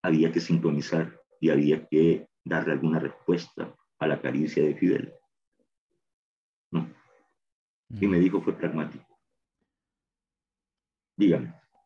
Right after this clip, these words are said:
Speaker 2: Eh, como le, le hacía la, la anterior pregunta, don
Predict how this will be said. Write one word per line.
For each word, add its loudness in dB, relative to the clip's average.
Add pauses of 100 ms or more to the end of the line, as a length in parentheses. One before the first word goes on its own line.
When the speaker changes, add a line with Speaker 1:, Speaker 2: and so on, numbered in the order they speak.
(160)
Speaker 2:
Eh, -2
como 2
le, 0
le 2
hacía 2
la, 0 (1000)
la -2
anterior 0
pregunta, 2
don -2